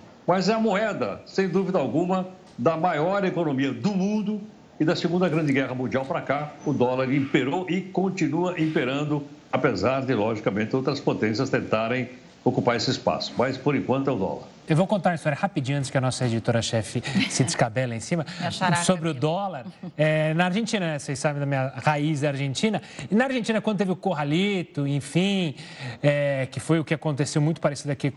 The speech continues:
Speaker 2: na época do Collor, pegar a poupança,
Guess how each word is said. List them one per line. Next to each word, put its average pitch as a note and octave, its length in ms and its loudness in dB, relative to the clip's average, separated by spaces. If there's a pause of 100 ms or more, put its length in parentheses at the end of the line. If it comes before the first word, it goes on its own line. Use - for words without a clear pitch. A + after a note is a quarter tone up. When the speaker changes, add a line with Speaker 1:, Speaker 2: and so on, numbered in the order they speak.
Speaker 2:
na C#3 220 4
época C#3 200 0
do B2 120 2
Collor, F3+ 440 0 (320)
pegar C#3 280 2
a - 20 -2
poupança, F3+ 560 0